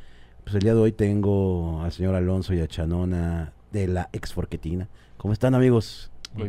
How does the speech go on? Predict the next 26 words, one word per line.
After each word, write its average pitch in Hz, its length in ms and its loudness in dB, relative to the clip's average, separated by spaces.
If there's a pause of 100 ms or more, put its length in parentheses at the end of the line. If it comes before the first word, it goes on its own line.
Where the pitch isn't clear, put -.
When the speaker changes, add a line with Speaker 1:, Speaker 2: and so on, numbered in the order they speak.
Speaker 2:
bien, 104 160 -2
Speaker 3:
bien. 110 180 -8
Speaker 2:
muchas 107 260 -8
gracias. 104 380 -4
Speaker 1:
Eh, - 120 -6
eh, 147 120 4
Speaker 2:
Muchas 156 240 0
gracias 147 120 0
por 123 120 -2
considerarnos 107 880 -4
y 92 80 -10 (760)
invitarnos 113 580 -2
aquí 104 200 -6
a, 104 80 -2
al 90 220 -6
programa. 90 400 -8
Speaker 1:
Ya 202 100 8
les 262 120 4
traemos 220 320 6
ganas 180 320 4
y - 20 6
afortunadamente 196 800 4
se - 140 -4
cruzó 165 760 4
el 127 100 4
Alonso 123 840 2